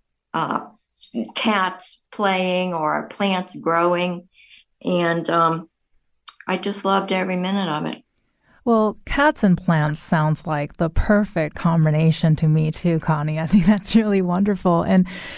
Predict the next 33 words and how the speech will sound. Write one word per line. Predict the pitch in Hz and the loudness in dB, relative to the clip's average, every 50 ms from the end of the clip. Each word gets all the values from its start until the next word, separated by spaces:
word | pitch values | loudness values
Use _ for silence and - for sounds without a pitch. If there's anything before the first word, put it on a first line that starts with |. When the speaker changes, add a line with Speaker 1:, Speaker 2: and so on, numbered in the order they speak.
| - - | -6 0
Speaker 2:
so | - 262 | 2 4
you | 247 | 6
mentioned, | 233 226 226 233 233 247 226 214 | 6 6 6 4 4 4 4 4
you | |
know, | 208 196 185 185 - - | 4 2 0 -2 -4 0
young | 214 185 202 202 214 220 | 2 4 4 6 4 4
people | - - 208 202 - 190 190 190 190 180 185 185 190 - - - - | 2 0 -2 0 2 2 4 4 4 4 2 2 0 -2 -6 -8 -6
willing | - 190 180 196 196 196 202 196 196 | -4 0 2 2 4 4 4 4 4
to | 190 185 | 2 0
call | - - 196 185 185 185 | -2 -2 0 2 2 2
you | 180 175 175 175 175 175 | 4 4 4 4 4 4
and, | 180 180 175 175 185 - | 4 4 4 4 2 2
and | - 202 180 180 | 2 0 0 0
to | 185 | 0
have | 170 - 196 180 180 175 | -2 0 0 0 0 2
that | 190 185 180 | 0 0 0
phone | 180 - - 180 170 180 190 | -2 -2 0 2 2 4 2
call. | 202 - - 180 170 165 165 165 - - - - - | 0 0 0 0 2 2 0 -2 -4 -8 -18 -20 -10
Can | - - 302 | -6 -2 -2
you | 349 359 | -2 0
touch | - - 277 285 - | 0 0 0 0 0
about, | 302 233 - 220 214 208 202 - - _ _ - | 0 0 2 2 2 2 0 -2 -8 _ _ -2
or | 220 208 208 | -2 -2 -2
can | - - 233 | 2 2 2
you | 254 285 | 2 2
touch | - - - 269 - - | 0 -2 -2 0 2 2
on | 233 196 | 2 4
the | 175 165 | 2 2
power | - - - - 156 170 196 214 185 - 95 95 - - | 0 -2 -4 -2 0 2 2 2 2 0 -4 -6 -8 -6
of | - 175 160 156 151 - | -2 0 0 0 2 2
intergenerational | 190 170 160 175 160 - 160 156 156 151 156 156 165 - - 165 151 | 2 2 4 4 2 2 2 2 4 4 2 2 0 0 0 0 0
relationships | 147 147 151 151 151 - - 160 151 - - 160 156 - - | 0 0 0 0 -2 0 0 -2 -2 0 0 -2 -2 0 -2
and | 165 165 160 | 0 0 0